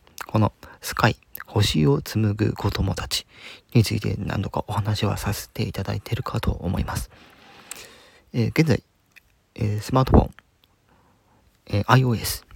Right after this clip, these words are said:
Android、そして、Nintendo Switchで、えー、このゲーム遊べるんですけども、あ、あと、あの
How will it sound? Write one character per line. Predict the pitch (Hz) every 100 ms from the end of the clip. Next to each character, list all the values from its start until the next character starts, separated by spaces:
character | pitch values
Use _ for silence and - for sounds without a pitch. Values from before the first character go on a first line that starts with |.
| -
Android、 | 107 104 - - - - _ - - -
そ | -
し | 113
て、 | 113 101 _
Nintendo | - 143 165 147 147 131
Switch | - 110 110
で、 | - - _ _ _ - _ _ -
え | 104
ー、 | 101
こ | -
の | 101 - -
ゲ | 95
ー |
ム | 90 87 - -
遊 | 101
べ | 123
る | 107
ん | 101
で | 95
す | -
け |
ど | -
も、 | 101 87 - _ _ _ _ _ _ _ - -
あ、 | 107 104
あ |
と、 | - -
あ | 101
の | 95 87 82 69